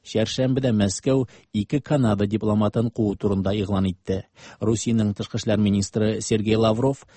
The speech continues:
унтугызынчы майда үтәсе нато Русия очрашуында катнашмаячагын белдерде. Берничә элекке Совет иле нато күнегүләрендә катнашудан баш тартты.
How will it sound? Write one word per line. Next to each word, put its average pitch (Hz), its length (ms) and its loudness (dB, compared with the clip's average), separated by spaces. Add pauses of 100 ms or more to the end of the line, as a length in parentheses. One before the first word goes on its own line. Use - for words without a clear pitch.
(180)
унтугызынчы 113 640 0
майда 107 340 2
үтәсе 110 440 -2
нато 113 440 0
Русия 110 360 0
очрашуында 110 840 0 (180)
катнашмаячагын 101 840 -2
белдерде. 87 500 -2 (640)
Берничә 165 540 0
элекке 113 320 0
Совет 101 420 0
иле 110 340 2
нато 113 380 2
күнегүләрендә 107 800 2
катнашудан 113 560 0
баш 95 220 0
тартты. 90 480 -6